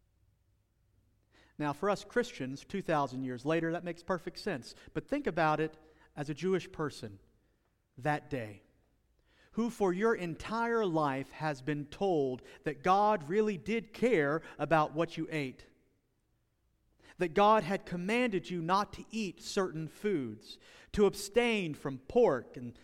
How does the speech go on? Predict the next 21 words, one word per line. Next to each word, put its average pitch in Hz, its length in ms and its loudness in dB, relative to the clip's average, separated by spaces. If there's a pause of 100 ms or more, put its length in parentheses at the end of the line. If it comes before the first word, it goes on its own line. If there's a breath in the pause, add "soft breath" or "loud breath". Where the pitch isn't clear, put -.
(100 loud breath)
shellfish, 226 800 2 (160 loud breath)
rare 220 420 6
meat, 202 380 -2 (200 loud breath)
to 208 160 4
avoid 196 480 6
mixing 175 540 -2 (220 loud breath)
dairy 208 400 8
with 143 300 -2
beef. 208 340 -2 (300 loud breath)
You 190 180 -2
were 240 140 2
told 214 560 4
your 175 160 -4
entire 233 600 -2
life 165 520 2 (240 loud breath)
that 170 260 0 (180 loud breath)
this 233 280 0
diet 185 720 0 (100)
made 180 320 0
you 165 140 -4
clean, 180 640 -4